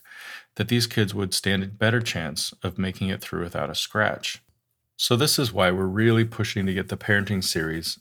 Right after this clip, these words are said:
out first. But then,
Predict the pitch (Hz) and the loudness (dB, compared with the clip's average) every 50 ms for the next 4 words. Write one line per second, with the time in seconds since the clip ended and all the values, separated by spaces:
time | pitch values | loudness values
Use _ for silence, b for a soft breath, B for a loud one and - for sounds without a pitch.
0 | _ - - 73 65 58 - - - - - 50 - - - - - - _ B | _ -4 -2 -2 -2 -2 -4 -10 -10 -8 -8 -8 -6 -6 -6 -8 -8 -12 _ B
1 | B B B B B B B B B B B B B B B B B B - - | B B B B B B B B B B B B B B B B B B 6 6
2 | 135 123 - 170 170 123 101 98 107 113 | 6 8 8 8 8 8 8 6 4 2